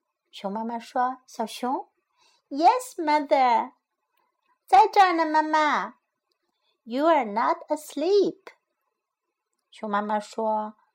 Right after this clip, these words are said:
“你没有睡着。”No, Mother，嗯，没睡着，妈妈。I can't sleep，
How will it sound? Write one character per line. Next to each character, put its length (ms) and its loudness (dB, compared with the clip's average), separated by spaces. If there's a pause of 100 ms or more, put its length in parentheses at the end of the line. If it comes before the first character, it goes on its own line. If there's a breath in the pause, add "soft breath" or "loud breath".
(140)
“你 160 -4
没 140 -4
有 180 0
睡 300 -4
着。” 560 -4 (720 soft breath)
No, 420 0
Mother， 840 0 (1000)
嗯， 300 -8
没 220 -6
睡 400 2
着， 420 4
妈 220 -4
妈。 540 -2 (240)
I 180 -6 (120)
can't 340 -2
sleep， 760 0